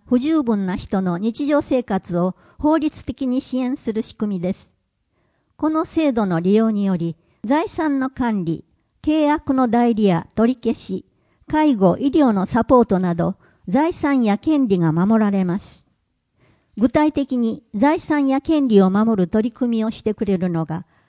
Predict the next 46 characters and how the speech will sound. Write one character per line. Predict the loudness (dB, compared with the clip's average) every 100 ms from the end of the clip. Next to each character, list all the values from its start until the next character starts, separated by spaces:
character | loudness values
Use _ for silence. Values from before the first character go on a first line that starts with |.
| _
後 | 0 0
見 | 2 0 0 -2
人 | -2 -2
で、 | -4 -6 _ _ _ 0
ご | 0
本 | 2 0 0
人 | 0
に | 0 0
と | -2
っ |
て | -4 -4 -4 -4 _ _
ど | 0 0
の | 2 2
よ | 2
う | 0
な | -2
支 | -4 -4
援 | -2 -2
が | -4
必 | -2 -4 2
要 | 2 2
か | 0 0
を | 0
考 | 0 2 4
慮 | 2 -2
し | -4
て、 | -6 -6 _ _ -8
家 | -4
族 | -2 -2 0
や | 0 0 -2
弁 | -2 -2
護 | -2 -4
士、 | -6 -10 -8
司 | -6 -4
法 | -2 -4
書 | -4 -8
士、 | -8 -12 -12 _ _
社 | -6 -4
会 | -2 -4
福 | -4 -4 -4
祉 | -6
士 | -6 -6
と | -2 -2
い |
っ | -2
た | -6 -8 -8